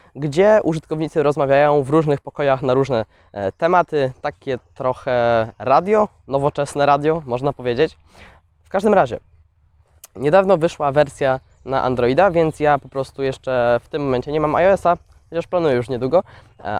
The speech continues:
ale jeszcze na ten moment nie mam. Kiedy aplikacja wyszła na Androidzie, to się ucieszyłem, dlatego że zawsze chciałem po prostu, e, przetestować, zobaczyć, jak to działa. No i, e, dostałem zaproszenie od mojego,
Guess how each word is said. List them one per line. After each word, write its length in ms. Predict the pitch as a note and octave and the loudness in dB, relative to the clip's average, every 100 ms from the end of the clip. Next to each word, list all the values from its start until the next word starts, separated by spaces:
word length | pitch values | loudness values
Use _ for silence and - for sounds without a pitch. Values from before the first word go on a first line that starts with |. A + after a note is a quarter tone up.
| - | -4
ale 360 | F3+ F3+ E3+ F#3 _ _ _ _ _ _ | 0 2 0 -2 _ _ _ _ _ _
jeszcze 440 | - - F3 D#3+ D3+ - | -12 -4 2 2 0 -4
na 100 | E3 | -10
ten 120 | D3+ | -4
moment 260 | C#3 A#2+ C3+ | -2 0 0
nie 60 | A#3+ | 0
mam. 140 | G3 | 0
Kiedy 180 | F3+ D#3 | 0 -2
aplikacja 340 | C3+ C3 C#3+ | -4 -6 -4
wyszła 180 | C#3 D#3 | -4 -2
na 80 | C#3+ | 0
Androidzie, 340 | C3 C#3+ D#3 | 2 2 2
to 80 | C#3+ | -2
się 120 | - | -4
ucieszyłem, 400 | C#3 C#3+ - D3+ | -4 -4 -4 -2
dlatego 280 | B2 C3+ B2+ | -2 -4 -4
że 100 | B2 | -2
zawsze 260 | C3 - B2 | -4 -6 -10
chciałem 220 | B2+ A#2+ | -6 -6
po 80 | A#2+ | -6
prostu, 380 | B2+ - A2+ - - - | -10 -8 -10 -10 -20 -10
e, 140 | G#2+ | -8
przetestować, 600 | - G3+ F#3+ F#3+ D#3 B2+ | -4 -4 -4 -2 -2 -2
zobaczyć, 400 | A#2 C3 C3+ B2+ | -4 -2 -2 -4
jak 120 | G#2+ - | -8 -6
to 120 | A2+ | -2
działa. 220 | G2+ D#3+ - - - - - | 2 2 0 -10 -20 -16 -4
No 140 | F3 | 0
i, 220 | G3+ F#3+ - | 0 -2 -4
e, 140 | A#2+ | -6
dostałem 380 | A#2+ C3 D#3 C3+ | -6 -4 -2 0
zaproszenie 440 | B2+ - A#2+ C3 A#2 | 0 -4 -6 -2 -2
od 80 | |
mojego, 400 | B2+ B2+ C3 A#2+ | -2 0 2 0